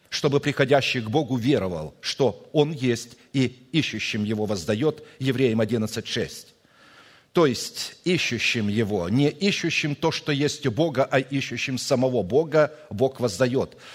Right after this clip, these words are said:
Поэтому любые обетования настроены на то, на самом деле, чтобы искать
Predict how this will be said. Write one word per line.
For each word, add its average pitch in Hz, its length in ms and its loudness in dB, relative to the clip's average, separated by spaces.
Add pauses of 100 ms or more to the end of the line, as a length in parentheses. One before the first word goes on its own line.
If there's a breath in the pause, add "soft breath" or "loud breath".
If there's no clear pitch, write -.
(120 loud breath)
Поэтому 143 400 4
любые 147 340 6
обетования 143 580 2
настроены 123 880 0
на 120 140 2
то, 175 280 2
на 120 140 2
самом 123 360 2
деле, 143 240 0
чтобы 135 400 0
искать - 480 0